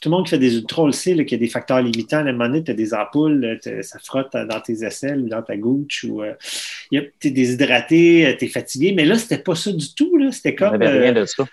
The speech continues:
Speaker 1: avoir un auto, euh, tu sais, euh, je dirais pas que je suis une Formule un, là, mais tu sais, le moteur marche tout, mais j'ai un flat, tu sais. Fait que t'as beau avoir une bonne auto, là, une auto avec un flat, ça avance pas, là. Fait que c'était, c'était frustrant, ça, mais bon, euh, fallait vivre avec,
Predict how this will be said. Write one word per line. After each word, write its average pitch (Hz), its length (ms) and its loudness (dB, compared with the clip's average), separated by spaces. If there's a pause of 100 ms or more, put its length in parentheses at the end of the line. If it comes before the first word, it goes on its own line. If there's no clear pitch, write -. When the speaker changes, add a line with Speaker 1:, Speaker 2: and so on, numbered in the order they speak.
(140)
Speaker 1:
avoir 160 280 4
un 139 360 4
auto, 180 400 2
euh, 113 480 0 (440)
tu 143 100 -4
sais, 143 140 2
euh, 110 280 -4
je 117 60 -18
dirais - 180 -12
pas 135 160 -8
que - 100 -12
je - 80 -8
suis - 100 -10
une 107 60 -8
Formule 123 380 0
un, 196 160 2
là, 180 140 2
mais 139 140 2
tu - 60 -12
sais, 170 120 4
le 151 60 4
moteur 160 460 4
marche 165 320 2
tout, 214 200 0
mais 139 400 2
j'ai 131 100 -2
un 123 120 4
flat, 180 380 -2 (140)
tu 160 80 -2
sais. 180 80 -8 (100)
Fait 127 100 -8
que - 40 -20
t'as - 100 0
beau 139 140 4
avoir 165 340 4
une 123 160 0
bonne 139 220 2
auto, 196 280 0
là, 185 160 2
une 135 120 0
auto 196 200 -2
avec 170 140 0
un 120 140 2
flat, 165 300 -4
ça 120 200 -2
avance 165 380 -2
pas, 185 240 -2
là. 160 140 2
Fait 127 100 -12
que - 80 -14
c'était, 123 280 -2 (200)
c'était - 240 -6
frustrant, - 680 -10
ça, 196 220 -8
mais 143 160 -4
bon, 120 340 -4
euh, 107 240 -8 (840)
fallait 101 220 -4
vivre 104 260 -2
avec, 151 240 -8